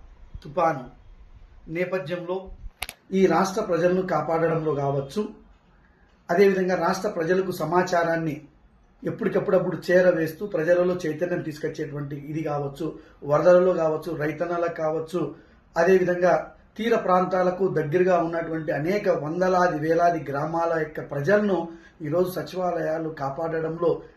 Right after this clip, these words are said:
క్రియాశీలకమైనటువంటి పాత్ర పోషించడం చాలా ఆహ్వానించదగ్గ విషయము, హర్షించదగ్గ విషయం అని చెప్పి ఈ సందర్భంగా నేను తెలియజేస్తున్నా. అంటే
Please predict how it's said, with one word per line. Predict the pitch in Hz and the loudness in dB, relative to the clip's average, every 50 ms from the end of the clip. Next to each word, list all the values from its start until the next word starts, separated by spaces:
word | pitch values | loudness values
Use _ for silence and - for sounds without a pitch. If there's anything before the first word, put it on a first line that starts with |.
| _ _ - | _ _ -10
క్రియాశీలకమైనటువంటి | - 185 202 196 214 220 - - 220 196 190 170 175 180 180 175 175 170 165 175 170 156 156 175 - - | -4 0 2 2 2 0 0 0 0 2 2 0 0 -2 -2 -2 -2 -2 -4 -6 -6 -6 -6 -8 -6 -4
పాత్ర | 151 156 175 175 - 185 175 165 - - - - - - - _ _ - | -2 -2 -2 -2 -2 -2 -2 -2 -2 -4 -8 -14 -18 -20 -20 _ _ 4
పోషించడం | 190 202 208 208 - 214 208 - 196 190 170 160 156 156 - - - _ _ _ _ _ _ _ _ _ _ _ _ - | 6 6 6 6 4 -2 -4 0 0 2 2 2 0 -2 -8 -14 -20 _ _ _ _ _ _ _ _ _ _ _ _ -2
చాలా | 180 165 175 185 190 175 160 156 - - - _ _ _ _ _ _ _ _ _ _ _ _ _ _ _ _ - | 0 2 4 4 4 4 2 0 -4 -10 -16 _ _ _ _ _ _ _ _ _ _ _ _ _ _ _ _ 0
ఆహ్వానించదగ్గ | 156 180 180 180 202 208 202 190 185 185 185 165 180 175 175 180 175 180 | 0 0 2 2 2 2 2 2 0 0 0 0 0 2 2 0 0 0
విషయము, | - - 180 175 180 180 196 208 - - | -4 -4 -4 -2 -2 -2 -4 -6 -8 -8
హర్షించదగ్గ | - 156 151 - - 247 208 - 202 165 180 170 165 160 151 160 | -8 -8 -6 -4 -4 -4 -2 -2 -2 -2 0 -2 -2 -4 -4 -6
విషయం | 151 - 185 175 170 160 160 | -4 -2 0 0 0 0 -2
అని | 156 151 151 | -4 -6 -8
చెప్పి | 147 - 180 165 - - - - - - - 180 | -8 -6 -6 -6 -6 -6 -10 -16 -20 -12 -10 -8
ఈ | 175 165 | -6 -4
సందర్భంగా | 151 147 156 151 143 151 151 156 160 151 | -4 -4 -4 -6 -6 -6 -6 -6 -4 -4
నేను | 147 - 139 | -6 -6 -6
తెలియజేస్తున్నా. | 135 135 147 139 131 135 135 - - 147 143 139 139 139 - - - _ - - - - - | -8 -8 -6 -6 -6 -8 -8 -10 -10 -6 -6 -4 -6 -6 -8 -14 -20 _ -20 -20 -20 -8 -4
అంటే | 190 208 202 240 240 | -2 4 6 6 8